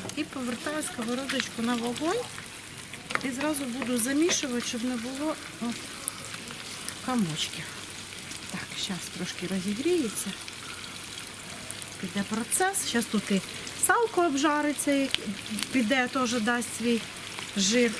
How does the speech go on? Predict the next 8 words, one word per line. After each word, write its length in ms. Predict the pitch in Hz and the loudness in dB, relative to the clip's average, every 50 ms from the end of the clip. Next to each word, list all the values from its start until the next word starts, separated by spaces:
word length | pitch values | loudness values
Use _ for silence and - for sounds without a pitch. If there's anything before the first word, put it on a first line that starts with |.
| - - - - - - - | -2 -4 -4 -4 -4 -4 0
От. 200 | 190 196 180 185 - - - - - - - - - | 2 2 2 2 0 -2 -4 -4 -4 -4 -4 -2 -2
І 40 | 247 | 0
ми, 400 | 285 285 254 247 262 285 302 330 - - - - - - - - - - - 214 | 2 4 4 4 4 4 4 2 2 -2 -2 -2 -2 -2 -2 -4 -6 -4 -2 -2
от 180 | 208 190 - - | -2 0 2 4
нижня 400 | 226 233 247 240 220 233 233 226 | 4 4 4 4 4 4 4 4
частина 680 | 220 - - 233 226 - - - 320 330 311 269 240 226 220 | 4 2 0 0 0 0 0 0 0 2 2 2 2 2 2
вже 220 | 226 240 262 285 285 - | 0 0 -2 -2 -2 -2
почала 560 | 226 226 - - - 220 214 214 226 247 254 | -2 -2 -2 -2 -2 -2 0 0 0 0 0